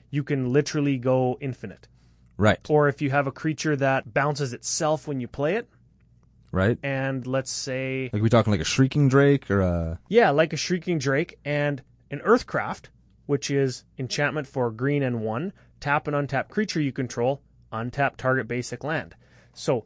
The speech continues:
Speaker 1: you cast Shrieking Drake, and it's bounce a creature you control back to your hand ability on the stack.
Speaker 2: Right.
Speaker 1: You tap it with Earthcraft to untap your island, and you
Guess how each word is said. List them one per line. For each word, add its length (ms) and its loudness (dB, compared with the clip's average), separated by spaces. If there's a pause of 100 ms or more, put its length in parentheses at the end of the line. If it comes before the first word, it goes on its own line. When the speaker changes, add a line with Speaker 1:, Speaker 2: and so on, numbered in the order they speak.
(100)
Speaker 1:
you 120 -2
cast 340 0
Shrieking 380 -4
Drake, 400 -6 (500)
and 180 -4
it's 300 -6 (440)
bounce 340 2
a 60 -2
creature 420 0
you 120 0
control 640 -2 (520)
back 220 0
to 100 -8
your 60 -8
hand 340 -4
ability 400 0
on 160 -6
the 80 -10
stack. 500 -10 (180)
Speaker 2:
Right. 200 4
Speaker 1:
You 60 -4 (120)
tap 340 -2
it 140 -2
with 220 -8
Earthcraft 600 -2
to 200 -8
untap 500 -4
your 160 -4
island, 440 0 (600)
and 380 -6 (220)
you 320 -4